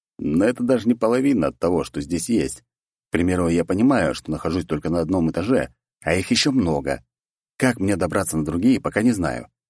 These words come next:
Есть вариант с кислотой прожечь пол и спрыгнуть вниз — но если вдруг что-то испорчу и случится авария, или в том месте, где буду прожигать, окажется пустота, и я вылечу в космос через образовавшуюся дыру.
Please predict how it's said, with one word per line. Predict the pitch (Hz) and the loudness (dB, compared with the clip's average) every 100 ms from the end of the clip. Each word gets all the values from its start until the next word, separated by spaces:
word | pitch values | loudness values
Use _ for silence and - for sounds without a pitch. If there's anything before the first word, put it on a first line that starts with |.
| _ _ - | _ _ 0
Есть | 120 147 139 | 2 2 0
вариант | 139 143 127 | 2 2 2
с | - | 0
кислотой | 117 123 117 160 98 | -2 -2 0 0 0
прожечь | - 73 82 80 - | 0 -2 -2 -4 -2
пол | 151 120 | 0 2
и | 80 | 0
спрыгнуть | - 92 82 80 | -4 -4 -4 -2
вниз — | 110 160 95 - _ _ _ _ - | 0 2 2 -2 _ _ _ _ -4
но | 85 | 0
если | 127 113 | 2 0
вдруг | 92 117 117 | -2 0 -2
что-то | - 104 90 | -4 -2 -2
испорчу | - 82 82 - 104 _ _ _ - | 0 -2 0 -2 -4 _ _ _ -4
и | |
случится | 90 101 - 117 69 | 0 0 0 0 0
авария, | 67 87 113 110 _ _ _ _ _ - | 0 0 0 -2 _ _ _ _ _ -4
или | 98 | -2
в | 123 | 0
том | 139 127 | 2 4
месте, | 123 135 117 107 | 6 4 2 -2
где | 87 95 | -4 -4
буду | 92 101 90 | -4 -4 -4
прожигать, | 92 87 92 120 117 - | -4 -4 0 0 0 -4
окажется | - 107 95 82 | -4 -4 -4 -8
пустота, | - - - 107 113 | -6 -8 -4 -2 0
и | 87 80 | 2 2
я | 90 | 0
вылечу | 69 85 107 80 78 | -2 0 0 0 -6
в | |
космос | - - 143 80 - | -6 -2 0 0 -6
через | - 82 80 | -6 -4 -4
образовавшуюся | 85 101 107 101 - 76 - | -2 0 2 0 0 -4 -4
дыру. | 110 127 67 | -2 0 -2